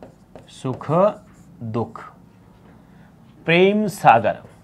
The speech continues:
ये हमारा कौन सा कर्मधारय समास,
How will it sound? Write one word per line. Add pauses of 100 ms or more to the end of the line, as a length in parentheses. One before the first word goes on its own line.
(3250)
ये
हमारा
कौन
सा (160)
कर्मधारय
समास,